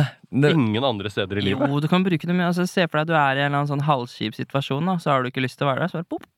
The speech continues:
Speaker 3: er du usynlig,
Speaker 1: Ja.
Speaker 3: så kan du bare stikke, liksom,
Speaker 2: Da
Speaker 3: og
Speaker 2: kan
Speaker 3: så
Speaker 2: jeg bare
Speaker 3: er
Speaker 2: fly av gårde!
Speaker 3: <laughs>
Speaker 2: Det er jo
Speaker 3: Nei,
Speaker 2: mye
Speaker 3: ikke hvis du er
Speaker 2: enklere.
Speaker 3: inne nedi, du, du er stuck på The Villa, liksom, du kan ikke fly
Speaker 2: Ja, men da
Speaker 3: ut
Speaker 2: sier jeg
Speaker 3: av
Speaker 2: bare, "Hva sa,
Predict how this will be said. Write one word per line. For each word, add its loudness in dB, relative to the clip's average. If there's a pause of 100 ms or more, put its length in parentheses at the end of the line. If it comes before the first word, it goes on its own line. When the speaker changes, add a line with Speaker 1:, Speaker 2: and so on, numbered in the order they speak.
(160)
Speaker 3:
er 2
du 2
usynlig, -2
Speaker 1:
Ja. 4
Speaker 3:
så 4
kan 0
du -4
bare -4
stikke, -6
liksom, -2
Speaker 2:
Da 8
Speaker 3:
og 4
Speaker 2:
kan 2
Speaker 3:
så 6
Speaker 2:
jeg 4
bare 2
Speaker 3:
er -12
Speaker 2:
fly 4
av -2
gårde! 2 (360)
Speaker 3:
<laughs> 0
Speaker 2:
Det 0
er 2
jo 2
Speaker 3:
Nei, 2
Speaker 2:
mye 4
Speaker 3:
ikke -2
hvis 2
du 4
er 4
Speaker 2:
enklere. 2
Speaker 3:
inne 0
nedi, 2 (360)
du, -6 (300)
du 2
er 2
stuck -4
på -2
The -2
Villa, 0
liksom, -2
du 0
kan -2
ikke -4
fly 2
Speaker 2:
Ja, 6
men 2
da 4
Speaker 3:
ut -8
Speaker 2:
sier 0
jeg 4
Speaker 3:
av 2
Speaker 2:
bare, 4 (500)
"Hva 8
sa, -4